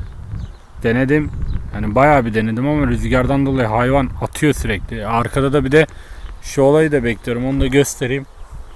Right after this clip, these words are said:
Bakın görüyorsunuz arka buğday tarlası. Geçen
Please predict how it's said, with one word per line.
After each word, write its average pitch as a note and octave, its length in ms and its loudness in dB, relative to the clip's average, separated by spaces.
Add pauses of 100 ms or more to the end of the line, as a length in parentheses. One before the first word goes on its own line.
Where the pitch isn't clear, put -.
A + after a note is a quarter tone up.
(580)
Bakın C3 320 -8
görüyorsunuz C#3 400 -2
arka C3 340 -2
buğday C3 280 0
tarlası. G#2 520 -8 (440)
Geçen C#3+ 380 -4